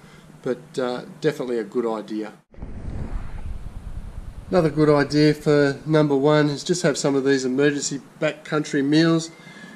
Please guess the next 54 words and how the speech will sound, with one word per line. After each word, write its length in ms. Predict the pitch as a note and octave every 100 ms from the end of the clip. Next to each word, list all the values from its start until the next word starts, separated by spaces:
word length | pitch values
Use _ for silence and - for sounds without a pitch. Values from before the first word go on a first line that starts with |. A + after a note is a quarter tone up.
| - - -
Just 180 | - F#3
need 80 | E3
to 60 |
boil 280 | D3+ E3 D#3+
a 40 | D3
bit 140 | D#3
of 140 | D3
water, 260 | D3 E3 D#3
or 100 | D#3
if 80 | D3+
you 60 | C3
had 200 | D#3 D3+
to, 120 | D#3
you 40 |
could 160 | C#3+ -
put 160 | D#3
cold 360 | D3+ E3 D#3+ C#3+
water 280 | D#3 D#3 D3+
in 140 | E3
them. 240 | E3 D#3+ D#3 - - - - -
Just 260 | - D#3 -
let 120 | D3
it 100 | C3+
sit 200 | - D#3+
for 100 | D#3+
a 20 |
bit 280 | C#3 D#3+ E3 -
and 240 | D#3 C#3 C3+
you've 120 | B2+
got 140 | C#3
an 60 | C3
emergency 440 | B2+ C#3 C3 -
meal. 300 | C3 C#3 C3+ C3+ - - - - - -
We've 160 | E3+
actually 280 | D#3 - C3
used 280 | C3 C3 B2
these 160 | B2+
a 40 | B2
couple 280 | C#3 C3+ C3
of 100 | -
times, 600 | D3 C#3 C3+ B2+ - -
you 100 | C#3+
know, 140 | C3
when 140 | C3 B2
we've 200 | A#2+ B2
had 140 | C#3
a 40 |
long 340 | B2 C3 C#3 C3
day 260 | C#3 C#3
and 160 | C3+ B2+
really 260 | C#3 D3 C3
can't 260 | D3 C3+
be 80 | C3+
bothered 400 | A#2 C#3 C3+ B2+